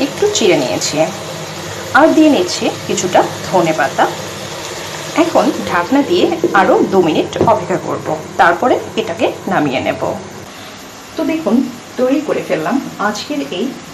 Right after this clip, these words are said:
ছোট চিংড়ি মাছ দিয়ে আলু ভাজি রান্না। গরম ভাত, রুটি কিংবা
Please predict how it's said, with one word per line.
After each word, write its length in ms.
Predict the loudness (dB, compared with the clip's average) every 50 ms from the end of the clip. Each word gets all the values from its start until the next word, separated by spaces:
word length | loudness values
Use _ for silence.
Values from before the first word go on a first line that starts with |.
| -16 -12 -10 0
ছোট 180 | 0 2 2 2 -2 -6
চিংড়ি 300 | -6 -6 -4 -4 -4 -4 -4 -4 -2
মাছ 180 | -2 -2 -2 -2 -4 -8
দিয়ে 200 | -8 -6 -4 -4 -4 -6 -8 -14 -16 -16 -16 -8 -4
আলু 180 | -2 -2 -2 -2
ভাজি 300 | -4 -6 -8 -6 -6 -6 -6 -8 -10 -4
রান্না। 340 | -2 -2 -2 -2 -4 -8 -12 -12 -14 -16 -16 -16 -16 -16 -16 -16 -16 -16 -16 -16 -16 -16 -16 -14 -14 -14 -14 -16 -14 -14 -14 -14 -12 -12 -12 -14 -14 -12 -10 -2 2
গরম 220 | 2 4 4 4 2 2
ভাত, 160 | 0 -2 -2 -4 -10 -16 -14 -12 -4 -2
রুটি 300 | -2 -2 -2 -2 -2 -4 -4 -6 -10 -14 -6
কিংবা 360 | -2 0 0 0 2 2 2